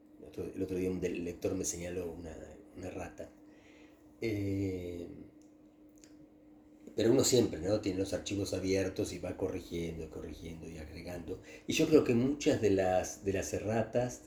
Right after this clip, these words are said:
que, que le, le aparecen a lo largo de, de los libros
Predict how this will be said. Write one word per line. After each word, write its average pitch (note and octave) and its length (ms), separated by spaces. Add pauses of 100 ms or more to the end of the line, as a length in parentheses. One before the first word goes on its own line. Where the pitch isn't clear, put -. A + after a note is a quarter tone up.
que, E2+ 220
que E2+ 180
le, E2 260
le D#2+ 120
aparecen F2+ 680
a D2+ 60
lo D#2 100
largo E2 220
de, D2+ 80 (360)
de E2 60
los E2 100
libros G2 380